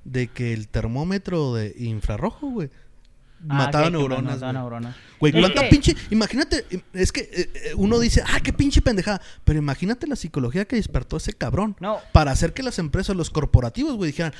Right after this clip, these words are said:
Speaker 1: "A la verga, ya no se lo pongas en la cabeza, pónselo en el brazo, güey, ya,
Speaker 2: O en el cuello,
Speaker 1: ya".
Speaker 2: güey.
Speaker 1: O en
Speaker 2: Pero
Speaker 1: el cuello.
Speaker 2: fíjate, güey, así
Speaker 1: ¿Cuánto
Speaker 2: te la voy a
Speaker 1: habrán
Speaker 2: poner.
Speaker 1: vendido? Qué, qué chingón,
Speaker 2: Un
Speaker 1: güey.
Speaker 2: secreto, güey, que hace ahorita la política o los güeyes que quieren llamar mucho la atención.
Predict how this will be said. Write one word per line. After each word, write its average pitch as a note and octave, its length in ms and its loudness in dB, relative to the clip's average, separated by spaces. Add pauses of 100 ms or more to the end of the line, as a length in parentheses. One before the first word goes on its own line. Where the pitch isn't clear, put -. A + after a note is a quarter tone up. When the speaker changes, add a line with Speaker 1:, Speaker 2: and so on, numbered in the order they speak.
(120)
Speaker 1:
"A D#3 80 -10
la D#3 100 -8
verga, F3+ 220 -10
ya E3 120 -8
no F#3 40 -10
se - 60 -6
lo G3+ 100 -6
pongas F3 220 -10
en G3+ 60 -10
la F3+ 80 -10
cabeza, D3+ 260 -8
pónselo E3 260 -12
en D#3+ 60 -10
el C3+ 60 -10
brazo, C3 260 -2
güey, - 160 -6
ya, - 80 -4
Speaker 2:
O F3 60 4
en F3+ 60 6
el E3 100 4
cuello, F3+ 240 8
Speaker 1:
ya". F3 80 10
Speaker 2:
güey. C#3 320 4
Speaker 1:
O D3 60 -4
en D#3 40 -4
Speaker 2:
Pero F3+ 140 8
Speaker 1:
el F3+ 40 6
cuello. A3 120 10
Speaker 2:
fíjate, B3 240 6
güey, D#3 320 6 (840)
así D#3 120 2
Speaker 1:
¿Cuánto F3+ 120 2
Speaker 2:
te A#3+ 80 8
la A3+ 60 12
voy A3 100 12
a A#3 40 8
Speaker 1:
habrán A#3 100 4
Speaker 2:
poner. G#3 240 10
Speaker 1:
vendido? B2 180 2 (140)
Qué, B2 180 -8
qué - 140 -14
chingón, G#3 240 2
Speaker 2:
Un B3 100 10
Speaker 1:
güey. - 80 0
Speaker 2:
secreto, B3+ 480 2
güey, E3+ 220 0
que F3 100 2
hace D#3+ 300 0 (180)
ahorita D3 320 0
la C3 140 0
política G3 720 2 (300)
o D3 80 0
los C#3+ 160 2
güeyes D#3+ 300 0
que D#3 140 -6
quieren E3+ 480 0
llamar C#3+ 280 0
mucho E3+ 180 -4
la F3+ 80 -4
atención. E3+ 480 -6